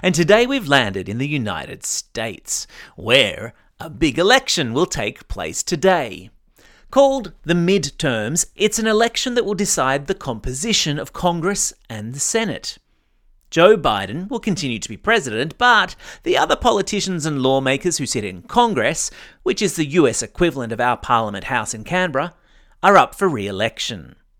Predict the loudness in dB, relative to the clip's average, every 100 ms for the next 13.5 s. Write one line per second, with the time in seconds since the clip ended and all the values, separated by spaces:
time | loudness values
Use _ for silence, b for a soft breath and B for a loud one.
0 | _ B B 2 2 0 0 2 4 2
1 | 0 -4 -6 -2 0 0 -2 -4 0 2
2 | 0 -2 -4 -4 -6 -2 -2 0 -2 -2
3 | -6 -6 -6 b b -6 -4 -4 -4 -2
4 | -2 -6 -4 -4 -2 -2 -2 -4 -4 -4
5 | -4 -8 -6 -6 -6 -12 -16 -6 -2 0
6 | -2 -4 -4 -6 b b b b b 4
7 | 6 6 2 2 4 2 2 -2 -2 2
8 | 2 -2 _ -4 -2 0 -2 -4 -8 -10
9 | -12 -12 -12 -12 _ _ 0 0 2 0
10 | 2 0 0 -2 -2 -4 -4 -10 -10 -4
11 | -2 0 2 2 0 -4 -14 -16 -10 -6
12 | -4 -4 -2 -2 -2 -6 -10 -8 -8 -2
13 | -2 -2 -8 -12 -16